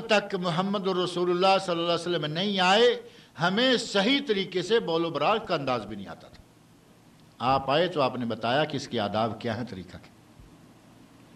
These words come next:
गोया जिंदगी का कोई शोबा, जिंदगी का कोई हिस्सा इंसान की कोई ज़रूरत ऐसी नहीं है जिसके बारे में तालीमात मौजूद ना हो। सहाबा किराम की मेहनतें, हमारे यहाँ अमूमन,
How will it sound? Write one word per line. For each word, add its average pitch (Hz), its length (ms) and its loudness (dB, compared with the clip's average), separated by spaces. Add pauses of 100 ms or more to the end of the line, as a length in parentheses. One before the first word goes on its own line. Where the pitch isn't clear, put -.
(1080)
गोया 240 360 8
जिंदगी 233 480 2
का 240 180 4
कोई 233 420 4
शोबा, 151 720 0
जिंदगी 240 580 0
का 233 180 4
कोई 262 440 4
हिस्सा 208 420 4 (920)
इंसान 156 500 -4
की 151 160 -10 (140)
कोई 196 240 4
ज़रूरत 160 360 -4
ऐसी 147 240 -2
नहीं 156 180 -6
है 160 100 -4
जिसके 139 280 -8
बारे 131 240 -2
में 127 160 -6
तालीमात 117 460 -4
मौजूद 98 360 -8
ना 80 60 -14
हो। - 80 -18 (1900)
सहाबा 143 380 0
किराम 135 360 -4
की 127 140 -10
मेहनतें, 131 500 -6 (200)
हमारे 190 280 4
यहाँ 185 300 2
अमूमन, 170 400 0